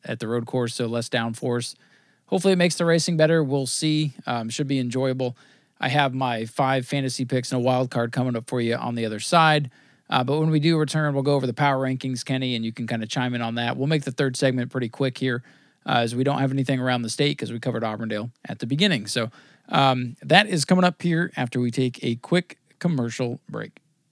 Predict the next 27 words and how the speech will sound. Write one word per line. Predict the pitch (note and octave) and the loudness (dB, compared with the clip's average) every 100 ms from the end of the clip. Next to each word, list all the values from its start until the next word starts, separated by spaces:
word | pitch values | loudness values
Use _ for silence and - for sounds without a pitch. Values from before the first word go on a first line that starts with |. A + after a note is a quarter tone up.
| _ | _
Hey, | F#3 | 2
everybody, | G3+ F#3+ G#3 | 6 6 6
I | |
wanna | F3 C#3 | 6 4
take | D#3+ C#3 | 2 0
a | |
quick | B2+ E3+ D3 | 0 0 2
moment | D3+ C3+ | 2 2
here | C3+ C#3+ | 2 2
and | B2 A#2+ | 0 2
thank | C#3+ B2+ | 0 0
some | C#3 | 0
of | |
our | C3+ | 0
great | B2+ D#3 D3+ | 2 2 2
sponsors | - E3 G#3+ - G#2+ F#2 | 0 2 2 0 -2 -4
with | F#2 | -4
the | F#2+ | -2
Racing | G2+ - F#2+ | -4 -4 -6
with | |
Ryan | F2+ F2+ F2 F#2 | -4 -4 -4 -4
podcast, | G#2 G2 G#2 A2+ C3+ - | -2 -2 2 0 0 -2
including | B2+ B2 - G3 G3 F#3+ | -4 -4 2 4 4 2
one | D#3 | 0
of | D#3 | 2
our | D#3 | 2
first, | D3+ A#2+ G#2 G#2 | 2 0 0 -4